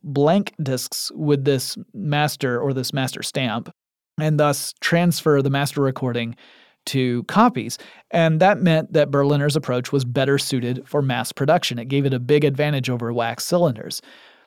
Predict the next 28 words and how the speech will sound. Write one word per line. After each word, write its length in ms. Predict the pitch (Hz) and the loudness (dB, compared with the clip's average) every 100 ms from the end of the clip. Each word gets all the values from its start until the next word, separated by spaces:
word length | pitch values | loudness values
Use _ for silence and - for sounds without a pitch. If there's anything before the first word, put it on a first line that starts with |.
| _ _ - | _ _ 2
A 40 | |
bit 220 | 180 254 | 6 6
later, 500 | - 190 143 165 233 - - | 6 4 6 4 2 -2 0
innovators 500 | 175 170 165 160 - | 2 4 4 4 2
combined 580 | 156 139 151 180 160 | 0 4 6 6 4
Berliner's 540 | 135 139 143 139 131 143 | 4 2 2 0 -2 -2
mass 380 | 143 147 151 - | 0 2 0 0
production 420 | 147 143 - 135 | 0 0 -2 -4
method 340 | 117 127 143 143 | -2 0 -2 0
with 220 | 143 143 | 0 0
the 100 | 143 | 2
practice 360 | 147 139 143 - | 0 0 -2 -2
of 220 | 160 135 | -4 0
recording 720 | 143 - - 254 208 135 131 - | -2 -2 2 4 4 4 0 -2
on 300 | 139 131 131 | -2 0 2
wax, 480 | 160 120 - - | 2 0 -6 -8
because 260 | - 139 131 | -4 -4 -2
recording 360 | 143 180 175 147 | 0 4 4 2
on 120 | 139 | 2
wax 320 | 147 147 - | 2 2 0
was 160 | 135 - - - - _ _ _ _ | -2 -2 -12 -20 -20 _ _ _ _
easier 560 | 233 247 208 208 202 196 | 4 6 6 6 6 4
and 440 | - 165 160 170 - | 2 4 2 0 2
created 420 | 185 175 165 - | 4 6 4 4
a 120 | 165 147 | 4 4
better 420 | 135 156 165 156 _ - | 6 6 6 4 _ -20
quality 600 | - 151 156 156 151 143 | 0 4 6 6 4 4
recording 1000 | 127 123 - 196 196 156 117 113 117 | 2 -2 0 4 6 6 2 -2 -6